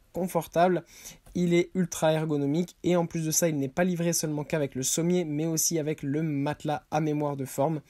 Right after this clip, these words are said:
et qui est un matelas spécifiquement conçu donc pour pouvoir être utilisé sur un sommier comme cela, parce qu'un matelas normal ne pourrait pas fonctionner à la perfection, ça ne serait pas ergonomique à la perfection. Donc là, c'est vraiment quelque chose qui est conçu pour ça, c'est vraiment génial et ça permet de retirer toutes vos douleurs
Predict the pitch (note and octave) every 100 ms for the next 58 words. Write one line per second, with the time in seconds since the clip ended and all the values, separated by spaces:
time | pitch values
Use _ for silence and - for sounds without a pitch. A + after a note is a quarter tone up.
0 | - - - _ E3+ E3+ D#3+ D3 C#3 D3
1 | - D3 - D3+ D3 C3+ C#3+ - E3+ E3
2 | - - D#3+ - D3 D#3+ E3 - - E3+
3 | D#3 D#3 D#3 D#3 - D#3+ D#3+ D#3 D3 C3+
4 | C#3 C#3 C3 D#3 - - B2 B2 - C3
5 | C3+ C#3+ C#3+ C3 - C3 B2 - F3+ E3+
6 | D#3+ - D3 C3+ B2 - C#3 C3+ - F#3
7 | G3 - - _ - C3 - B2+ - F3
8 | E3 D3+ C#3+ D3 - - F#3+ F3 D3 B2+
9 | - E3+ D3+ B2+ D#3 E3 B2 C3 D#3 D#3
10 | - E3 - D3 - - A3 - - D3
11 | - F3+ - A#2 D3 F#3+ E3 C3+ E3 F3+
12 | - - - - F3 F#3 E3 D3+ D3+ E3+
13 | D3+ D3 D#3+ D#3 - A#2+ A#2+ F#3 E3 D3+
14 | C#3 C#3 D3+